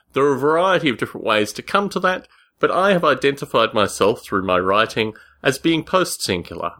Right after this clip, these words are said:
identifying that machines have actually exceeded human intelligence. One might wonder a priori how one comes to that conclusion. I will explain. I had a discussion with a paleobiologist called Roy Plotnick. A paleobiologist just means a biologist of,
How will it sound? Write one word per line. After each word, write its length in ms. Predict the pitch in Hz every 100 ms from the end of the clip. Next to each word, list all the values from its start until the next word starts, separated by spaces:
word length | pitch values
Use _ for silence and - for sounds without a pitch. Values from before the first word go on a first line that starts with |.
| -
identifying 760 | 104 127 139 143 131 110 113
that 80 | -
machines 480 | 104 - 113 110 -
have 100 | 98
actually 460 | 95 - 113 95
exceeded 520 | 92 - - 90 90 -
human 280 | 92 87
intelligence. 720 | 87 85 92 90 - - - - - _ _ _
One 220 | 110 123 175
might 200 | 175 139
wonder 380 | 135 147 165
a 100 | 120
priori 520 | 120 131 107 104 123 120
how 240 | 120 127
one 160 | 139 143
comes 260 | 170 170
to 80 | -
that 300 | 110 85 -
conclusion. 520 | - 98 87 - - - -
I 80 |
will 140 | 92 98
explain. 460 | - - 113 92 - - _ _ -
I 220 | 135 165
had 240 | 180 175 170
a 60 |
discussion 540 | - - 196 - 185 151
with 140 | 123
a 40 |
paleobiologist 1160 | - 139 143 135 110 110 110 120 120 - - -
called 220 | 107 98 -
Roy 160 | 110
Plotnick. 720 | 107 - 110 - - - - -
A 160 | 92 90
paleobiologist 1040 | - 131 123 113 107 113 147 151 160 -
just 200 | - -
means 220 | 98 92 87
a 40 |
biologist 680 | - 98 110 110 101 - -
of, 200 | 85